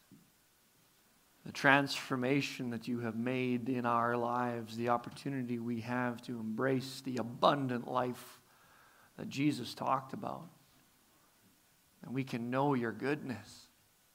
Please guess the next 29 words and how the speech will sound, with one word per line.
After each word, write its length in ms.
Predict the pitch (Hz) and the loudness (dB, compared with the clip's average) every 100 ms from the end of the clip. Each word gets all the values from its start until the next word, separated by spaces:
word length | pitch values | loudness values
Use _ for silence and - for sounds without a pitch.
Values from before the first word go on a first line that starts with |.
| _ _ _ _ _ _ _ _ - | _ _ _ _ _ _ _ _ -12
your 160 | 113 110 | -6 0
love, 420 | 117 135 135 135 | 4 4 4 -2
your 80 | 113 | -8
presence. 680 | - 131 135 135 113 - - - - _ _ _ _ _ _ _ _ _ _ _ _ _ | -2 2 2 2 -6 -10 -20 -20 -20 _ _ _ _ _ _ _ _ _ _ _ _ _
My 60 | - - | -12 -4
God, 160 | 120 123 | -2 0
we 80 | |
can 140 | 135 127 | 0 -2
experience 720 | 117 - 151 160 156 143 123 | -4 -8 -2 -2 0 -4 -4
who 160 | - 135 | -4 -2
you 260 | 127 123 | 0 0
are 200 | 123 127 | 0 0
and 120 | 120 | -2
know 140 | 123 131 | -2 0
relationship 840 | 127 120 131 131 131 123 - 127 - | 0 2 2 0 -4 -8 -6 -8 -6
with 280 | - 131 135 | -6 -4 0
you 160 | 135 | 2
as 120 | 127 120 | 2 0
we 140 | 127 | 0
were 200 | 123 117 - - - | 0 -2 -6 -12 -6
created 640 | - 131 123 156 151 131 | -2 2 8 10 10 8
to 100 | - | 0
have. 360 | 110 135 143 127 - - _ _ _ _ _ _ _ _ _ _ _ _ _ _ _ _ - | -6 -4 -6 -10 -16 -20 _ _ _ _ _ _ _ _ _ _ _ _ _ _ _ _ -6
God, 280 | 123 120 107 | -2 -2 -4
you 120 | 104 | -8
are 100 | 98 | -8
good. 120 | 120 | -8
And 1800 | 104 101 - _ _ _ _ _ _ _ _ _ _ _ _ _ _ | -8 -10 -14 _ _ _ _ _ _ _ _ _ _ _ _ _ _
we 60 | 123 | -18